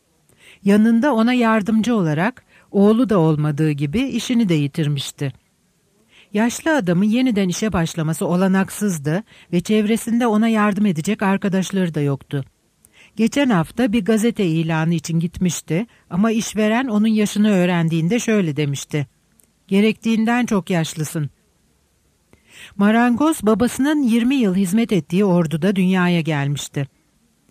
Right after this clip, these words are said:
İki kardeş babalarının yolunu tutmuşlar, ilki orduda çavuşluğa kadar yükselmiş, Hindistan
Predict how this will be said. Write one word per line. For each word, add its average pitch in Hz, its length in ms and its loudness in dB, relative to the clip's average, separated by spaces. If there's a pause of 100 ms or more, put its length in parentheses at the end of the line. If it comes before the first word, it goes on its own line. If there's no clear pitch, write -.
(260)
İki 285 200 -2
kardeş 190 560 -2
babalarının 220 480 2
yolunu 196 400 2
tutmuşlar, 165 680 -4 (360)
ilki 214 360 -2
orduda 208 460 2
çavuşluğa 208 540 0
kadar 180 340 0
yükselmiş, 165 840 -2 (440)
Hindistan 233 720 0